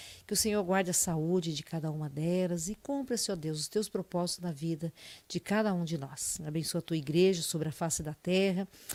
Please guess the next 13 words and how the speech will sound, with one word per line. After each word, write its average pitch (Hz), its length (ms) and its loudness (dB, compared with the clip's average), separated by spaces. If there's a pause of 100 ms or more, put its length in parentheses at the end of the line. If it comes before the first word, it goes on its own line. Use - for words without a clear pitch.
(200)
abençoa, 175 440 2
Pai, 180 140 0
os 175 100 2
seus 208 360 2
missionários 170 760 0
que - 100 -6
estão 165 280 0
sofrendo 175 760 -2 (360)
perseguições, 180 920 4
muitos 180 420 0
até 208 280 -2
a 208 60 0
morte. 175 680 0